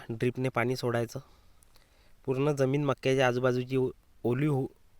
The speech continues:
ओली झाल्यानंतरच फवारणी करायची आहे. त्यामुळे आपल्याला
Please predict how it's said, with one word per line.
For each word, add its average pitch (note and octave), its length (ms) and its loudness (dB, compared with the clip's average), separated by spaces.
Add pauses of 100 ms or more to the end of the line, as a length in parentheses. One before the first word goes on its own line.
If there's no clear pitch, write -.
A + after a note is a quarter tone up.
(140)
ओली B2 220 0
झाल्यानंतरच B2+ 920 0
फवारणी A2+ 380 -2
करायची A#2 360 -4
आहे. A#2 200 -6 (1400)
त्यामुळे B2+ 380 2
आपल्याला B2 400 2